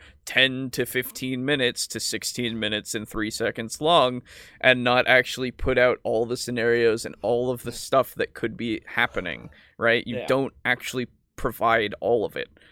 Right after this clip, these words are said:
Speaker 1: 'Cause then you have people like us who are assholes who come in and are like,
Speaker 3: <laughs>
Speaker 1: "Hey, you fucking idiot. No." <laughs>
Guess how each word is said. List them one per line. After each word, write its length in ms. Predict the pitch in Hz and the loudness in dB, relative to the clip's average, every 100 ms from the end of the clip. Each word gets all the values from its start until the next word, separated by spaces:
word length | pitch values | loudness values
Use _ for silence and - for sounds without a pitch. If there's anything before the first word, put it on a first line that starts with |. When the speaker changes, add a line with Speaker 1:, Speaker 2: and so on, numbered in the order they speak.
| - | -6
Speaker 1:
'Cause 180 | 131 120 | -2 0
then 160 | 143 | 0
you 120 | 160 | 4
have 180 | 165 156 | 4 4
people 300 | - 151 151 | 0 0 2
like 200 | 135 127 | 4 6
us 340 | 151 208 165 - | 8 8 6 0
who 100 | 135 | 2
are 120 | 123 | 6
assholes 560 | 156 226 - 131 120 - | 8 8 6 0 -2 -4
who 60 | 127 | 0
come 240 | 156 156 | 2 4
in 300 | 185 160 131 - 196 | 4 2 0 -10 -4
and 180 | - 127 | 2 4
are 120 | 131 | 6
like, 200 | 131 135 156 | 6 4 8
Speaker 3:
<laughs> 80 | |
Speaker 1:
"Hey, 240 | 185 143 - _ _ _ _ _ _ _ | 10 10 4 _ _ _ _ _ _ _
you 280 | - 165 180 | -4 -2 -2
fucking 500 | - 214 196 - 180 | 4 6 6 4 4
idiot. 600 | 165 170 185 196 208 - _ _ | 6 6 8 8 8 4 _ _
No." 840 | - 160 185 214 202 139 101 71 - - - - - - - | -4 6 12 12 12 12 6 2 0 2 -2 -4 -10 -12 4
<laughs> 100 | - | 6